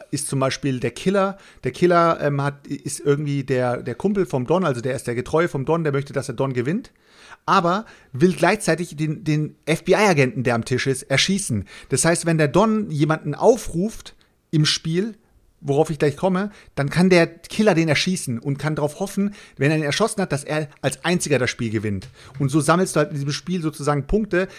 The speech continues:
dass jeder einmal Don ist und alle anderen versuchen halt, ihre Rolle zu spielen. Und du kannst dann halt Diamanten rausklauen, du kannst dir eine Ro-, einen Rollenchip nehmen und was auch immer und irgendwann kommt diese Kiste zum Don zurück und der Don sagt dann halt, „So Leute“,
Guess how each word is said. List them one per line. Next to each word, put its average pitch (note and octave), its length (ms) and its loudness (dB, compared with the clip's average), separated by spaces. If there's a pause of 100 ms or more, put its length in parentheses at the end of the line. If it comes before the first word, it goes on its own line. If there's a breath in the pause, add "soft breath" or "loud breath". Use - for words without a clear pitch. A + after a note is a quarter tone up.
dass C3+ 160 -4
jeder F3+ 240 2
einmal D#3+ 300 0
Don E3+ 260 2
ist - 320 -4 (140 soft breath)
und - 120 -6
alle E3 260 0
anderen E3+ 380 -2
versuchen D3 400 -4
halt, C#3+ 240 0 (600 loud breath)
ihre D#3 260 4
Rolle D#3 320 4
zu A#2+ 140 -10
spielen. G#2 360 -6 (240 loud breath)
Und C#3 140 -4
du C#3+ 40 -6
kannst F3+ 280 -2
dann C#3 140 -2
halt C#3 180 -2
Diamanten D3 380 0
rausklauen, E3 720 -2 (180 loud breath)
du - 60 -18
kannst E3 220 -4
dir D#3 60 -2
eine C3+ 80 0
Ro-, A#2 140 -8
einen C3+ 100 -4
Rollenchip F#3+ 560 0
nehmen D#3+ 300 -4
und D3+ 160 -6
was E3+ 160 -2
auch E3 100 -6
immer F3 220 -2
und D#3 160 -4
irgendwann F3+ 320 -2
kommt D#3+ 160 -8
diese D#3+ 120 -6
Kiste G3 320 -8
zum D3 200 -8
Don G#3+ 220 -2
zurück F#3+ 300 -6
und - 60 -8
der D3+ 100 0
Don E3+ 200 -2
sagt E3+ 180 -4
dann D#3+ 140 -4
halt, D#3 260 -4 (520 soft breath)
„So D#3 180 -2
Leute“, A#2+ 380 2